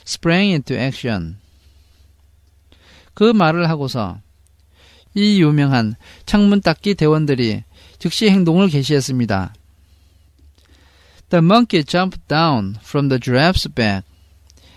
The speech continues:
and turned on the garden tap. 원숭이는 기린의 목에서 내려오더니 정원에 있는 수도꼭지를 틀었습니다. The pelican held his great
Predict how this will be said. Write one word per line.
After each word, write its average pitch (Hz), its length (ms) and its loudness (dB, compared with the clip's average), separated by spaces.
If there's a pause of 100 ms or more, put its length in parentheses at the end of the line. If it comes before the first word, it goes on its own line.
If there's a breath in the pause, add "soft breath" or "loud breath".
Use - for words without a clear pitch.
(240 soft breath)
and 127 180 -2
turned 214 420 2
on 127 220 0
the 123 120 -2
garden 151 400 0
tap. 95 340 -4 (2500 soft breath)
원숭이는 185 800 2 (220)
기린의 190 380 4
목에서 151 440 2
내려오더니 127 800 0 (680 soft breath)
정원에 185 440 4
있는 147 380 0
수도꼭지를 175 600 -4
틀었습니다. 107 760 -4 (1600 loud breath)
The 151 120 -6
pelican 151 760 0
held 143 360 -2
his 131 380 -4
great 143 400 0